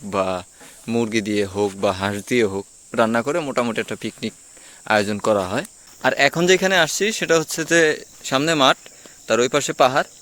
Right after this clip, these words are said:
যেগুলো দেখতে পারতেছেন। আর এটা হচ্ছে পাহাড়, এই পাশে পাহাড়, আর পাহাড়ের পাশ দিয়ে এখানে রাস্তা। আর এখানে মাঝে মধ্যে ওই যে চাঁদের গাড়ি বলে না অনেকে,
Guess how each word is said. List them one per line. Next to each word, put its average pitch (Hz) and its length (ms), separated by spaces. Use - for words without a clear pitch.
যেগুলো 123 280
দেখতে 127 300
পারতেছেন। 147 440
আর 110 260
এটা 135 220
হচ্ছে 147 240
পাহাড়, 147 360
এই 113 120
পাশে 131 260
পাহাড়, 151 320
আর 139 100
পাহাড়ের 180 300
পাশ 175 220
দিয়ে 151 140
এখানে 135 240
রাস্তা। 123 600
আর 120 60
এখানে 180 360
মাঝে 160 500
মধ্যে 190 220
ওই 190 80
যে 185 80
চাঁদের 190 520
গাড়ি 156 240
বলে 185 220
না 196 120
অনেকে, 202 260